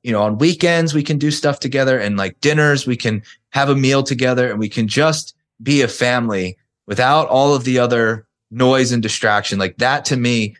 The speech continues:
means everything." So her highest value was quality time with her family. And then when we were talking about her nutrition,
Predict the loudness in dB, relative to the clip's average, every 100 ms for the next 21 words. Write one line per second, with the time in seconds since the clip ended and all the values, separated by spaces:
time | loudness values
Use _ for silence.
0 | _ -4 -2 0 -2 -2 -2 -4 -8 -12
1 | _ _ _ _ -4 0 0 0 -6 _
2 | _ _ _ -2 0 2 2 2 0 -2
3 | 0 2 2 -2 -8 -10 -4 -4 -2 0
4 | 2 2 0 -2 -2 -2 -4 -6 -2 -4
5 | -2 -8 -12 _ _ _ _ -4 0 2
6 | 2 2 2 2 0 0 -2 0 0 0
7 | -2 -2 -2 -2 0 -2 -4